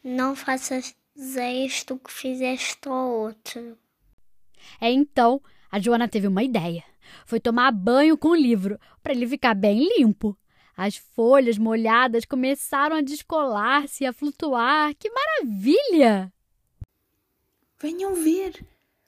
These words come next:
Speaker 3: Venham ver um livro a nadar nas ondas da banheira."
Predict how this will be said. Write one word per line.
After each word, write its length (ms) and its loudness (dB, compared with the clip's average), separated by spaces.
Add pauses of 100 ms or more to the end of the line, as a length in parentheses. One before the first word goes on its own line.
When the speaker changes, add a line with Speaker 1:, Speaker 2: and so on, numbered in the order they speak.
(140)
Speaker 3:
Venham 280 2
ver 200 -2
um 120 -2
livro 320 -6
a 40 -2
nadar 440 -4
nas 240 -2
ondas 360 -6
da 100 -6
banheira." 600 -4